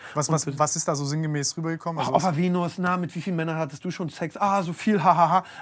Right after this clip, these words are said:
Speaker 2: Also auch gar, ich fand's gar nicht schlimm, muss man sagen. Und, äh,
Speaker 1: Ja,
Speaker 2: d-, also
Speaker 1: okay,
Speaker 2: auch,
Speaker 1: ich hab's
Speaker 2: dass
Speaker 1: nicht
Speaker 2: die,
Speaker 1: gesehen
Speaker 2: dass
Speaker 1: jetzt,
Speaker 2: die da,
Speaker 1: aber
Speaker 2: das hatte auch kaum Views und so. Weißt,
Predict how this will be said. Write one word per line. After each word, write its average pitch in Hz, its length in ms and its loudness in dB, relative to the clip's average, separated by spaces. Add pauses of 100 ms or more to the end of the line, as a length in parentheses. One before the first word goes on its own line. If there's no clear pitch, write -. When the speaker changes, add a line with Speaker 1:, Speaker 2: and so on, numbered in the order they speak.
Speaker 2:
Also 175 160 2
auch - 180 -2
gar, 214 260 2
ich 185 120 -2
fand's 214 220 -4
gar 190 180 2
nicht - 160 -2
schlimm, 226 240 2
muss 156 180 -4
man 135 140 -4
sagen. 120 240 -6 (1000)
Und, 190 160 0
äh, 208 120 2
Speaker 1:
Ja, 127 200 4
Speaker 2:
d-, 120 160 -4
also - 0 -
Speaker 1:
okay, 190 260 8
Speaker 2:
auch, - 60 4
Speaker 1:
ich 180 80 2
hab's - 140 10
Speaker 2:
dass - 20 -
Speaker 1:
nicht 202 100 4
Speaker 2:
die, 185 40 2
Speaker 1:
gesehen 185 340 4
Speaker 2:
dass 185 220 4
Speaker 1:
jetzt, - 60 2
Speaker 2:
die 196 60 4
da, 208 120 8
Speaker 1:
aber 170 80 0
Speaker 2:
das 175 120 -6
hatte 247 180 2
auch 214 120 -2
kaum 208 320 2
Views 247 260 2
und 247 100 -2
so. 233 80 -6 (260)
Weißt, 233 280 6